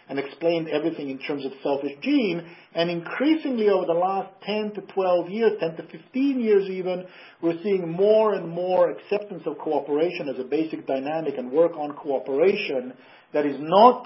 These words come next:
purely self-interested, uh, not even in the long term, but might actually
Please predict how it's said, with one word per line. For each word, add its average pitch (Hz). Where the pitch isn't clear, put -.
purely 165
self-interested, 123
uh, 120
not 156
even 139
in 131
the 131
long 156
term, 120
but 120
might 139
actually 127